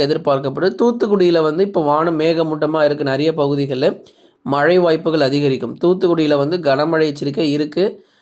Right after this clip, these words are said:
பொறுமையா இருங்க. மற்ற எல்லா பகுதிகளுக்கும் மழை முன்னேறும். கொஞ்சம் கொஞ்சமா எல்லா பகுதிகளுக்கும் மழை முன்னேற வாய்ப்பு இருக்கு. எங்கெல்லாம் இன்னும் மழை தொடங்கவே இல்ல, மழையே வரல அப்படின்னு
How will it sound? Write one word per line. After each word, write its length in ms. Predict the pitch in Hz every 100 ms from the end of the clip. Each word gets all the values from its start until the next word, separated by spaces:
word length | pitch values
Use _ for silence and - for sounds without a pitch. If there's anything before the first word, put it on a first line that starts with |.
| _ -
பொறுமையா 460 | 165 196 208 208 190
இருங்க. 380 | 170 160 208
மற்ற 340 | 175 151 156 156
எல்லா 240 | 156 185
பகுதிகளுக்கும் 680 | 190 165 165 165 160 160 185
மழை 320 | 156 143 156 160
முன்னேறும். 540 | 143 147 156 127 - - _ _ _
கொஞ்சம் 280 | - 170 185
கொஞ்சமா 320 | 180 170 165 185 - - _ _ _ 147
எல்லா 280 | 156 196
பகுதிகளுக்கும் 760 | 202 180 170 170 165 160 190 190
மழை 320 | 143 151 170
முன்னேற 440 | 156 147 165 170
வாய்ப்பு 300 | 151 143 143
இருக்கு. 180 | 143 135
எங்கெல்லாம் 400 | 127 143 165 185
இன்னும் 200 | 185 190
மழை 300 | 165 151 170
தொடங்கவே 520 | 165 143 156 165 165
இல்ல, 200 | 170 147 151 143 139 _ _
மழையே 500 | - 123 127 143 165
வரல 340 | 185 156 147 151
அப்படின்னு 280 | 147 147